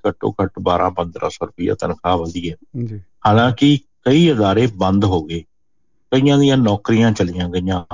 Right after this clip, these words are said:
Speaker 2: ਜੀ।
Speaker 1: ਬਾਕੀ ਜਗ੍ਹਾ ਤੇ ਗੱਲ ਕਰੀਏ ਤਾਂ ਸ਼੍ਰੋਮਣੀ ਕਮੇਟੀ ਨੇ ਪੂਰੀ ਤਨਖਾਹ ਦਿੱਤੀ ਹੈ।
Speaker 2: ਜੀ।
Speaker 1: ਔਰ ਜੇ ਅੱਠ ਮਹੀਨਿਆਂ ਤੋਂ, ਛੇ ਮਹੀਨਿਆਂ ਤੋਂ ਕਿਸੇ ਨੂੰ ਤਨਖਾਹ ਨਹੀਂ ਸੀ ਮਿਲੀ ਤੇ ਉਹਨੂੰ ਸਾਰੀ ਤਨਖਾਹ ਦੁਬਾਰਾ ਮਿਲੀ ਹੈ।
Speaker 2: ਜੀ।
Speaker 1: ਇਹ ਸਭ ਦੇ ਬਾਵਜੂਦ ਬਹੁਤ ਸਾਰੀਆਂ ਐਸੀਆਂ ਸੰਸਥਾਵਾਂ ਵੀ ਨੇ ਪੰਜਾਬ ਦੇ ਵਿੱਚ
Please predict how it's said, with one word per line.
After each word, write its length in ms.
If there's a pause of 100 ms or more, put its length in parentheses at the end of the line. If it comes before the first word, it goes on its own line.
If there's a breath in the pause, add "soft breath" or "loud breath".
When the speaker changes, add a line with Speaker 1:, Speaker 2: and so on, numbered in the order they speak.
(100)
Speaker 2:
ਜੀ। 160
Speaker 1:
ਬਾਕੀ 340
ਜਗ੍ਹਾ 260
ਤੇ 120
ਗੱਲ 220
ਕਰੀਏ 260
ਤਾਂ 140
ਸ਼੍ਰੋਮਣੀ 400
ਕਮੇਟੀ 380
ਨੇ 100
ਪੂਰੀ 320
ਤਨਖਾਹ 380
ਦਿੱਤੀ 360
ਹੈ। 100 (320)
Speaker 2:
ਜੀ। 260
Speaker 1:
ਔਰ 180
ਜੇ 340 (160)
ਅੱਠ 200
ਮਹੀਨਿਆਂ 380
ਤੋਂ, 220
ਛੇ 280
ਮਹੀਨਿਆਂ 300
ਤੋਂ 140
ਕਿਸੇ 220
ਨੂੰ 120
ਤਨਖਾਹ 380
ਨਹੀਂ 120
ਸੀ 160
ਮਿਲੀ 180
ਤੇ 120
ਉਹਨੂੰ 180
ਸਾਰੀ 280
ਤਨਖਾਹ 360
ਦੁਬਾਰਾ 360
ਮਿਲੀ 260
ਹੈ। 300
Speaker 2:
ਜੀ। 200 (160)
Speaker 1:
ਇਹ 100
ਸਭ 320
ਦੇ 120
ਬਾਵਜੂਦ 400
ਬਹੁਤ 260
ਸਾਰੀਆਂ 320
ਐਸੀਆਂ 300
ਸੰਸਥਾਵਾਂ 560
ਵੀ 140
ਨੇ 160
ਪੰਜਾਬ 460
ਦੇ 80
ਵਿੱਚ 160